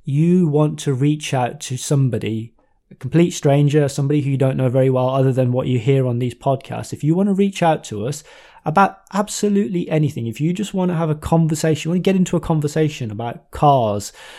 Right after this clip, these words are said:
about something motoring related, something that you spotted whilst you were out driving or, or, or whilst you're out and about, or something that you saw that's motoring related, just reach out to us. And, and if we can distract you from the,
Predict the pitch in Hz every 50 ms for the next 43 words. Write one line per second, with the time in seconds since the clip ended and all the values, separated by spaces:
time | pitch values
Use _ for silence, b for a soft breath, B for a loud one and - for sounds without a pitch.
0 | B B B 127 123 127 123 - 135 143 139 135 139 147 151 151 151 - 127 117
1 | 110 104 104 104 - - 104 - - 143 147 147 156 151 151 151 143 135 - -
2 | - - 156 139 117 117 110 113 110 107 107 - 131 120 117 120 120 117 117 117
3 | 110 135 123 123 120 117 110 107 104 104 107 - - 117 113 110 110 113 113 113
4 | 110 - 117 113 113 117 117 - - 127 113 117 117 113 113 107 117 120 123 123
5 | - - - 120 113 110 113 107 - 98 113 - - 135 131 120 117 - - 123
6 | 117 120 120 - 120 117 117 117 117 120 117 113 110 101 - - B B B B
7 | B - 294 294 - - 202 233 226 - - 208 214 214 208 - 135 117 104 107
8 | - - - - 135 151 156 - - 175 170 156 - 156 160 190 226 220 - 240
9 | 226 190 180 180 180 - - - 175 170 - - - - - 110 104 104 104 -
10 | - - - 123 120 113 113 117 113 123 117 117 113 107